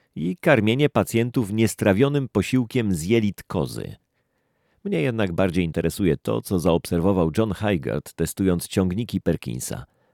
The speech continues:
Pamiętacie? Uczestnicy badania zdrowieli również wtedy, gdy stosowane były instrumenty wykonane z drewna, a nie metalowe oryginały. Powiedzmy wprost, mamy tu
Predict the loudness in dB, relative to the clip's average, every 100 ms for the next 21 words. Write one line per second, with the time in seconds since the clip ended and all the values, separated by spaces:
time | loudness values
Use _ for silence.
0 | -6 -2 0 0 0 0 -2 _ _ -20
1 | -10 -4 2 2 2 -2 2 4 4 4
2 | 4 2 4 2 4 4 6 4 4 0
3 | -2 -4 0 0 2 -2 -2 2 0 2
4 | 0 2 0 2 2 4 6 4 0 -2
5 | -2 0 0 0 2 2 2 0 0 0
6 | 0 0 0 -2 -4 -4 -6 -8 -6 -2
7 | -2 0 0 2 4 4 4 2 0 -2
8 | -4 -6 -10 -12 _ _ _ _ _ _
9 | _ 0 0 0 0 0 2 2 2 -4
10 | -16 _ -6 -2 0 2 2